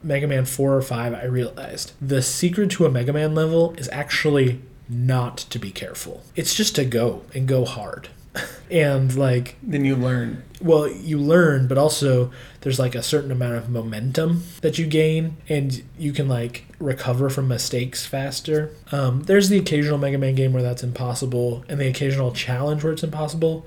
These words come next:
Speaker 1: but, like, I was playing it, and for some reason in my mind, I'm just making this co-, this connection. When I started, I was playing it like a cover-based shooter, and I was dying a lot and getting frustrated.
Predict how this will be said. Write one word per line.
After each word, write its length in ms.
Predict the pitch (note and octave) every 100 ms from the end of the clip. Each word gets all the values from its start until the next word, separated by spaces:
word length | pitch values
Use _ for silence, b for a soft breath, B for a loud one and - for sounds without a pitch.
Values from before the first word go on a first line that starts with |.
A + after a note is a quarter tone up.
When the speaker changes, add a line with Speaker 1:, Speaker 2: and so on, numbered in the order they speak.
| -
Speaker 1:
but, 580 | C#3+ C#3 D3 B2+ A#2+ - -
like, 380 | D3+ B2+ A#2+ -
I 80 | D#3
was 140 | D3+
playing 400 | - - F3+ F3
it, 320 | D3+ C3+ B2+ - -
and 260 | D3 C3+ - -
for 140 | - D#3
some 180 | F3+
reason 560 | F3 D#3+ D3+ C#3+ C3+ C3 -
in 180 | D3+
my 120 | C3+ C3
mind, 320 | C3 B2+ B2+
I'm 80 | B2
just 120 | B2+
making 220 | C3+ B2+
this 140 | B2+ B2
co-, 160 | - -
this 160 | C#3 C3+
connection. 540 | - C3 B2 B2+ A#2 B2
When 160 | E3 D3
I 80 | C3
started, 340 | - E3+ D#3+
I 60 | C3
was 120 | B2+
playing 240 | - D3+
it 80 | C#3
like 160 | C3 B2+
a 40 |
cover-based 680 | A#2+ - C3 B2+ B2+ A#2+ -
shooter, 580 | - - - B2+ - - -
and 80 | C#3+
I 40 |
was 120 | C3+ B2+
dying 340 | C#3 C#3 C#3
a 40 |
lot 240 | C3 B2 B2
and 80 | C3+
getting 180 | A#2+
frustrated. 800 | A#2 - A2 - A#2+ G#2+ - -